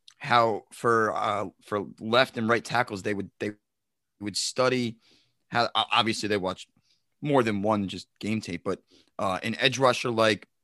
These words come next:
a speed guy like Osi Umenyiora versus a, a guy like DeMarcus Ware, how the left tackle and right tackle responds to a speed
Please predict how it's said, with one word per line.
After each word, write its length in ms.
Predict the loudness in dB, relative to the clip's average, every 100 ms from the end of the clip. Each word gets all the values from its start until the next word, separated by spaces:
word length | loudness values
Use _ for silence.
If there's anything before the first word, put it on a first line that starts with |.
| _ _ -10
a 60 | -4
speed 400 | -2 4 4 6
guy 160 | 6 8
like 220 | 6 2
Osi 320 | 0 0 0
Umenyiora 360 | 2 4 4 4
versus 300 | 2 2 2
a, 320 | 2 0 -4 _ _ -10
a 80 | -2
guy 280 | 2 4 4
like 340 | 4 2 -2 -4
DeMarcus 520 | 2 4 2 0 -4
Ware, 280 | -2 -4 -8 _ _ _ _
how 500 | 0 4 6 4 0 _ _ -4
the 140 | 0
left 240 | 0 0
tackle 280 | 2 0 2
and 80 | 0
right 120 | 0
tackle 300 | 0 -2 -4
responds 380 | -6 -2 -2 -2
to 100 | -8
a 40 | -8
speed 480 | -4 0 2 2